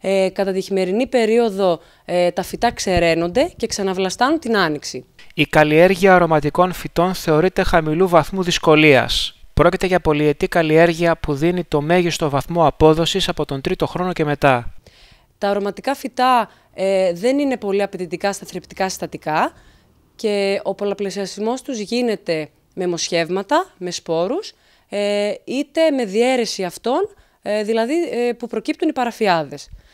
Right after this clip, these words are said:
Speaker 1: Ε, στην Ελλάδα, ε, σήμερα καλλιεργούνται πάνω από σαράντα χιλιάδες στρέμματα και υπάρχουν μεγάλες προοπτικές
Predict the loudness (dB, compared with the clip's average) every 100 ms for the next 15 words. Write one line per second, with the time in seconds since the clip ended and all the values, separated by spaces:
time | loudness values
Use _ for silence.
0 | _ -20 -6 -4 -2 -4 -4 -2 2 2
1 | 2 2 0 -2 -8 -8 -6 -6 -6 -4
2 | -4 -4 -4 -4 -4 -4 -4 0 -2 -2
3 | -20 _ 0 2 2 -2 -2 -2 -2 -4
4 | -4 -4 -4 -4 -6 -6 -6 -4 -4 -4
5 | -4 -6 -10 _ _ -4 0 2 2 -2
6 | -4 0 0 0 -6 -8 -8 -4 -2 -2
7 | -4